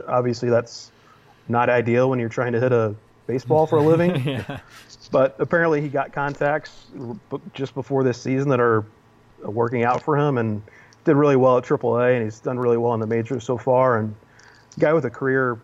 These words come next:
Speaker 1: O P S of over eight hundred so far at the big league level, and, uh, Randall Grichuk is only hitting two thirty-nine with a two ninety-nine O B P so far.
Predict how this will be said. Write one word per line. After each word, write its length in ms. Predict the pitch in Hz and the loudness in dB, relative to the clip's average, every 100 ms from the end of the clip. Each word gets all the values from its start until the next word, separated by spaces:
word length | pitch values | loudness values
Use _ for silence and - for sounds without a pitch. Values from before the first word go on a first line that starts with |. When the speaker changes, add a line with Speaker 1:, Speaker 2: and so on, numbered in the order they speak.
| _ _ | _ _
Speaker 1:
O 100 | 135 | -8
P 140 | 131 120 | -4 -4
S 180 | 127 | -4
of 80 | - | -4
over 400 | 120 120 123 117 | -6 -2 -2 -2
eight 160 | 120 117 | -2 -2
hundred 420 | 127 120 151 139 | -2 2 2 2
so 120 | - | -4
far 180 | 127 139 | -2 0
at 80 | 131 | 0
the 60 | |
big 160 | 139 139 | -2 0
league 160 | 139 131 | 2 2
level, 400 | 135 147 143 113 | 2 4 2 2
and, 240 | 107 110 - _ - _ _ - | -2 -6 -14 _ -20 _ _ -6
uh, 300 | 117 110 101 - | 0 2 0 -2
Randall 300 | 156 160 143 | -2 0 0
Grichuk 420 | 113 139 - 139 | 0 -2 0 0
is 460 | 127 113 104 - - _ _ _ _ | 0 -4 -6 -18 -20 _ _ _ _
only 220 | 131 123 | -6 -2
hitting 440 | 127 127 120 117 110 | 0 0 0 -4 -8
two 140 | - 139 | -6 -4
thirty-nine 680 | 139 131 123 117 123 127 | 0 2 2 2 2 0
with 100 | 120 | -2
a 100 | 117 | -4
two 220 | 110 - 120 | -6 -4 -2
ninety-nine 800 | 123 117 117 113 117 120 123 120 | -2 -2 0 0 0 -2 -4 -4
O 120 | 127 | -2
B 100 | 117 | -2
P 200 | 113 123 | -2 -4
so 140 | 123 139 | 0 -2
far. 420 | 139 131 131 127 | 2 2 4 0